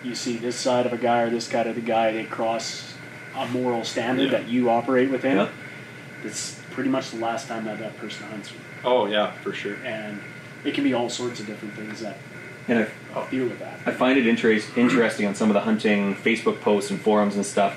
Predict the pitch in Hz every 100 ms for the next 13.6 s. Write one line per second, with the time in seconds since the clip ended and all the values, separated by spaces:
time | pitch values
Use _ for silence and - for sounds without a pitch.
0 | - 226 220 208 202 214 180 180 175 151
1 | 156 147 135 143 139 - 143 143 120 117
2 | 123 107 101 - 127 110 95 90 - -
3 | - - 113 107 - - - 113 104 98
4 | - - 110 110 101 104 120 107 104 98
5 | 107 - 101 104 98 98 98 104 95 -
6 | 95 - 117 113 104 95 101 98 95 -
7 | 101 95 95 92 - - - - - -
8 | - - - - - - - - 120 107
9 | 104 127 127 120 104 104 120 175 226 233
10 | - - - - - - - 98 95 95
11 | - - - - - 110 117 120 131 139
12 | 117 123 117 110 104 98 104 101 95 95
13 | 85 98 104 180 - -